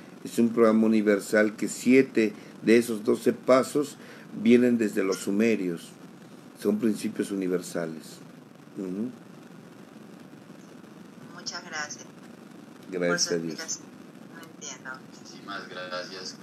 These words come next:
Speaker 3: doctor Escamilla. Eh, ¿quién desea seguir preguntando? ¿Tiene alguna pregunta sobre el tema? Levante la manito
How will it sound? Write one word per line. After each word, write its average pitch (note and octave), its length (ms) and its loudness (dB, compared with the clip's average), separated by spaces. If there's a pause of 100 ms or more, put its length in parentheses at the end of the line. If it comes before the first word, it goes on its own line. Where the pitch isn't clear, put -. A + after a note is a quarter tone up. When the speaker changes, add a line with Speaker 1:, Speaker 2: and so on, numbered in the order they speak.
(120)
Speaker 3:
doctor - 300 -14
Escamilla. F#2+ 680 -10 (160)
Eh, F#2 440 -6
¿quién G2+ 320 -8
desea G#2 520 -8
seguir - 340 -12 (220)
preguntando? G2 800 -10
¿Tiene F#2 260 -14
alguna G#2 380 -12
pregunta G2+ 540 -12
sobre F2+ 240 -16
el F2+ 60 -16
tema? G#2+ 460 -12 (3500)
Levante F2+ 440 -8
la G#2 100 -8
manito G2+ 560 -14